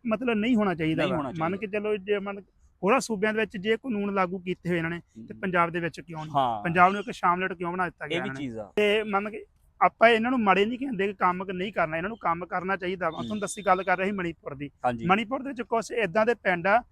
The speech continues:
Speaker 1: ਕੁਛ ਏਦਾਂ ਦੇ ਕਬੀਲੇ ਆ, ਜਿਹੜੇ ਸ਼ਹਿਰੀ ਬੰਦੇ ਨੂੰ ਆਪਣੇ ਪਿੰਡ ਦੇ ਵਿੱਚ ਜਗ੍ਹਾ ਨਹੀਂ ਲੈਣ ਦਿੰਦੇ।
Speaker 2: ਨਹੀਂ ਲੈਣ
Speaker 1: ਉਹ
Speaker 2: ਦਿੰਦੇ।
Speaker 1: ਕਿਉਂ ਨਹੀਂ ਲੈਣ ਦਿੰਦੇ? ਉਹਨਾਂ ਨੂੰ ਪਤਾ ਜੇ ਸਾਡੇ ਪਿੰਡ ਦੇ ਵਿੱਚ ਆਊਗਾ, ਸਾਡੇ ਪਹਿਰਾਵੇ ਨੂੰ ਅਫੈਕਟ ਕਰੂੰਗਾ।
Speaker 2: ਕਰੂਗਾ।
Speaker 1: ਸਾਡਾ ਪਹਿਰਾਵਾ ਚੇਂਜ ਕਰਨ ਦੀ ਕੋਸ਼ਿਸ਼ ਕਰੂੰਗਾ, ਜੋ ਸਾਡਾ ਕਲਚਰ ਆ ਉਹ ਚੇਂਜ ਕਰਨ ਦੀ ਕੋਸ਼ਿਸ਼ ਕਰੂੰਗਾ, ਜੋ ਅਸੀਂ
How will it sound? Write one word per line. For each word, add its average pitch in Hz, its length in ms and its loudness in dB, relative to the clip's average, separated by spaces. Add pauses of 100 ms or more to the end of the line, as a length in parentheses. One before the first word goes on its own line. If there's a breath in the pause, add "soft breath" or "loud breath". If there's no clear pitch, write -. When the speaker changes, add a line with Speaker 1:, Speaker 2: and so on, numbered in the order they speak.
(360)
Speaker 1:
ਕੁਛ 214 240 -2
ਏਦਾਂ 214 320 4
ਦੇ 240 100 4
ਕਬੀਲੇ 190 480 -2
ਆ, 214 80 6
ਜਿਹੜੇ 220 300 2
ਸ਼ਹਿਰੀ 185 340 0
ਬੰਦੇ 175 240 -8
ਨੂੰ 208 140 -4
ਆਪਣੇ 180 260 -2
ਪਿੰਡ 165 200 -4
ਦੇ 160 60 -8
ਵਿੱਚ 170 140 -14
ਜਗ੍ਹਾ 180 240 -2
ਨਹੀਂ 220 160 -8
ਲੈਣ 190 180 -2
ਦਿੰਦੇ। 156 220 -8
Speaker 2:
ਨਹੀਂ 147 140 -2
ਲੈਣ 139 200 0
Speaker 1:
ਉਹ 226 40 -10
Speaker 2:
ਦਿੰਦੇ। 226 160 -2
Speaker 1:
ਕਿਉਂ 226 180 2
ਨਹੀਂ 247 100 -4
ਲੈਣ 247 180 2
ਦਿੰਦੇ? 247 180 -2
ਉਹਨਾਂ 247 100 -4
ਨੂੰ 254 100 -6
ਪਤਾ 233 240 2
ਜੇ 226 180 -4
ਸਾਡੇ 220 160 4
ਪਿੰਡ 202 240 -2
ਦੇ 202 100 -6
ਵਿੱਚ 208 180 -4
ਆਊਗਾ, 202 200 -2
ਸਾਡੇ 196 160 0
ਪਹਿਰਾਵੇ 185 480 4
ਨੂੰ 208 120 -6
ਅਫੈਕਟ 180 280 0
ਕਰੂੰਗਾ। 175 340 -4
Speaker 2:
ਕਰੂਗਾ। 117 360 -12
Speaker 1:
ਸਾਡਾ 165 220 2
ਪਹਿਰਾਵਾ 190 420 4
ਚੇਂਜ 202 200 -2
ਕਰਨ 196 200 -4
ਦੀ 196 100 -8
ਕੋਸ਼ਿਸ਼ 185 340 -8
ਕਰੂੰਗਾ, 180 380 -4 (320)
ਜੋ 180 80 -2
ਸਾਡਾ 202 180 6
ਕਲਚਰ 196 380 2
ਆ 208 40 0
ਉਹ 226 100 -2
ਚੇਂਜ 208 200 -6
ਕਰਨ 190 200 -2
ਦੀ 190 100 -6
ਕੋਸ਼ਿਸ਼ 196 320 -6
ਕਰੂੰਗਾ, 196 360 -4
ਜੋ 185 300 -4
ਅਸੀਂ 202 280 -6